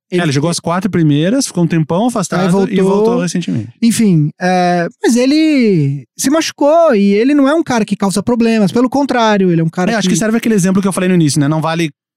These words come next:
Speaker 1: talvez não valha a le-, justificar com uma
Speaker 2: E,
Speaker 1: lesão
Speaker 2: e eu
Speaker 1: colocar
Speaker 2: acho que
Speaker 1: o
Speaker 2: também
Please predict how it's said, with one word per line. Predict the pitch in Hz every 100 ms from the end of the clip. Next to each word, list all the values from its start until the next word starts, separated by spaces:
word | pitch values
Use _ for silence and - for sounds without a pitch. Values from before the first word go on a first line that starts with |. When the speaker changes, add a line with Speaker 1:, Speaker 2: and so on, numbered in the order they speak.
| 202 _ _ _ _
Speaker 1:
talvez | 139 139 156
não | 165
valha | 151 151 156 156
a | 156
le-, | 151 170 151
justificar | 151 151 - 160
com | -
uma | -
Speaker 2:
E, |
Speaker 1:
lesão | 170 139 156 165
Speaker 2:
e | 165
eu | 359
Speaker 1:
colocar | 320
Speaker 2:
acho | 311
que | -
Speaker 1:
o |
Speaker 2:
também | 202 277